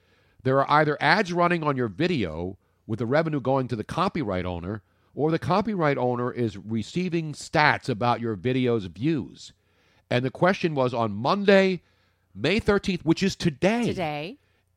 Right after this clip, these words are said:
Speaker 1: And the video title is, "Will Tony go on another rant today? N B A, M L B talk, huge Florida news, and more." Copyright. Oh, I know what it is. The Doris Day song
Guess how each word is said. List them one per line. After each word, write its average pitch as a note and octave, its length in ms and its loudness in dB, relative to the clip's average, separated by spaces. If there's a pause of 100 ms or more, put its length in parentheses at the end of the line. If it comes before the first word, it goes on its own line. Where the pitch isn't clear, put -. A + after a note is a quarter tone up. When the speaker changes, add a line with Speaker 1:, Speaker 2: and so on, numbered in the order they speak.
(100)
Speaker 1:
And C3+ 120 -8
the C3+ 80 0
video G3+ 380 2
title E3+ 380 4
is, C#3 240 0 (340)
"Will D3+ 160 0
Tony G#3+ 420 -2
go F#3+ 200 2
on D#3+ 120 4
another D#3 460 0
rant D3+ 340 2
today? D#2 480 -2
N E3 220 0
B E3 160 4
A, E3 240 4
M C#3 140 0
L D#3+ 160 2
B B2 420 0 (240)
talk, G#2+ 400 0
huge F#3+ 380 -4
Florida E3+ 440 4
news, D3 280 -2
and A#2+ 160 0
more." A2+ 440 -2 (560)
Copyright. F#3 800 2
Oh, G#3+ 380 10
I F3 120 8
know D3+ 160 4
what A2 100 2
it G#2+ 60 -2
is. G#2 240 0 (280)
The D3+ 120 8
Doris G#3+ 640 8
Day F3 360 6
song F#2+ 580 4